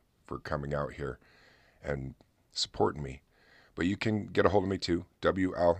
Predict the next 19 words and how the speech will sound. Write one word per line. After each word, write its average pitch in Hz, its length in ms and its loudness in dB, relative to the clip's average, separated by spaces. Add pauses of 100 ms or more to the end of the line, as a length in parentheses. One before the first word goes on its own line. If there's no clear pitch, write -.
(120)
O 82 160 -2
A 87 120 2
P 87 180 -6
dot 78 260 0
com, 78 380 -4 (360)
and 71 160 -6
you 69 80 -8
can 69 200 -10
reach 69 280 -8
my 67 220 -4 (1080)
Gmail 73 440 -4 (480)
if - 160 -10
you 73 60 -2
know 69 100 -2
who 69 120 -8
this 71 240 -2
is, 73 160 -4
'cause - 320 -8 (140)
I, - 120 -2